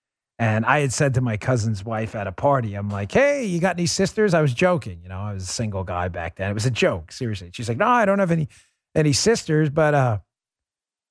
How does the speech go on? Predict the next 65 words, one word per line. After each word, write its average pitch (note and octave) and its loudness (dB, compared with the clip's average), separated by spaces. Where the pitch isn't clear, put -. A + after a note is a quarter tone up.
she C#3 0
said, D#3 2
"I C#3 2
have C3 4
a A#2+ -2
friend E3 0
in C#3+ 2
work E3 2
who, B2+ -2
uh, A#2 0
I A2+ 0
think B2 0
you'd B2 -2
like A#2 0
to - -2
meet." G#2+ -2
And B2 2
that A#2+ 2
friend F#3+ 4
was D#3+ 0
Paula. F3 4
So D3+ -4
we - 2
went E3+ 4
on D#3+ 4
a D3 2
blind C#3 2
date. A2+ 0
I G#2+ -4
drove A#2 0
Paula A2+ 2
crazy F#2+ -10
on F2+ -10
the F2 -12
blind F2 -10
date. F2+ -4
I F2+ -2
was, F2+ -8
uh, E2 -6
I C3 -2
may D#3 4
have D#3+ 4
had C#3 2
a B2 -2
few, B2+ -2
few B2 0
adult A2 0
sodas G2 -4
that F#2 -6
day. F2+ -8
How G#2+ -2
she G#2+ -6
put G2 -6
up F#2+ -6
with F#2 -10
me, G2 -6
I F#2 -4
don't F#2 -8
know, G2+ -2
but G2 -6
it A#2+ -4
was C#3+ 0
a D3 0
blind C#3 2
date. G2+ -4